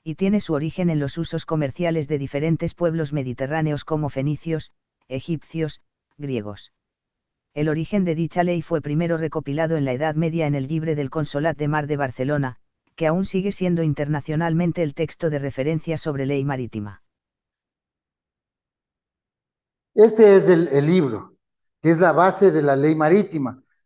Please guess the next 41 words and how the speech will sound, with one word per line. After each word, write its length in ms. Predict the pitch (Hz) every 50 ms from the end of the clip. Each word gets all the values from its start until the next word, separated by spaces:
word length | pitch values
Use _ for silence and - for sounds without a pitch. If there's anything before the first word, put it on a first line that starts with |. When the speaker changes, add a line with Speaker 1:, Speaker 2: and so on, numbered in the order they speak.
| _
Speaker 2:
De 200 | - 143 160 175
este 240 | 208 190 202 214 185
se, 340 | - - 196 180 180 175 151
se 180 | - - 165
han, 300 | 156 156 156 151 147 127 - - _ _ _ _ _ _ _
se 180 | - - 170
han, 100 | 160 160 160
eh, 760 | 156 156 147 143 139 139 135 135 131 127 123 120 117 113 - _ _ _ _ _ _ _ _ _ _ -
han, 340 | 135 147 160 165 156 139 135
se 120 | - 165
han 100 | 156 160
apoyado 480 | 160 160 165 165 160 165 190 214 220 208
en 100 | 196 202
esto 320 | 220 226 226 240 226 233
para, 440 | - 185 170 160 160 156 - - - - _ _
ar-, 220 | 147 151 151 147 185 139
eh, 160 | 147 139 123
con 220 | - - 151 151 147
argucia, 760 | 147 143 135 156 208 254 247 254 - 254 247 240 233 247 - - _ _ _ _ _ _ _
tomar 640 | - 190 165 160 175 175 196 208 214 214 - - -
control 420 | _ 170 160 147 151 156 170 170 165
de 100 | 175 170
la 140 | 160 151 156
tierra. 400 | 160 196 214 202 165 131 107 - - - _ _ _ _ _
Y 80 | 151 156
vamos 300 | 160 196 208 220 190 185
a 80 | 185
ver 480 | 156 185 214 226 196 - - - - - _
la 120 | 151 156
bula 320 | 147 156 202 214 220 208 214
papal, 520 | 185 165 - - 190 190 202 202 196 -
que 120 | - 175
es 120 | 165 160 160
clave 320 | - 180 190 202 185 196
en 100 | 180 190
esto, 240 | 214 226 226 233 180
la 120 | 151 147 143
de 120 | 139 143
mil 300 | 147 165 196 214 208 208
trescientos 560 | - 165 143 - - 175 170 - 175 156 135
dos, 360 | 143 214 233 208 - - -